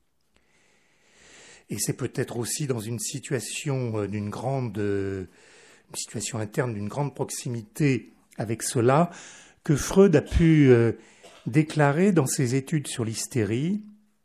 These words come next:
à propos de son écriture, à propos du style de celle-ci, je vous cite Freud,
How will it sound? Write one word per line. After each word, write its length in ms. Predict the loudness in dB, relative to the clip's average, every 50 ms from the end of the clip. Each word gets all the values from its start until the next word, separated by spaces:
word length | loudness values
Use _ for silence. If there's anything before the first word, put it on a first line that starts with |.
| _ _ _ _ 2 4
à 80 | 8
propos 320 | 10 10 10 10 10 8 6
de 60 | 6
son 160 | 4 4 4
écriture, 720 | 4 2 2 -2 -4 -4 -2 -4 -4 -2 -2 -2 -4 -6 -10 _ _ _ _ _ _ _ _ _ _ _ _ _ _
à 100 | -6 -6
propos 320 | -4 -4 -4 -2 0 0 -2
du 140 | -2 -2 -4
style 400 | -6 -6 0 2 4 4 4 2
de 80 | 0
celle-ci, 640 | -2 -2 -4 -6 -6 -6 -8 -8 -8 -8 -10 -10 -12 -16 _ _ _ _ _ _ _ _ _ _ _ _ _ _ _ _ _ -10
je 100 | -8 -6
vous 380 | -6 -6 -6 -8 -8 -10 -12 -16 _ _ _
cite 380 | -16 -12 -10 -8 -8 -10 -10 -12
Freud, 560 | -12 -8 -6 -4 -4 -4 -4 -4 -6 -10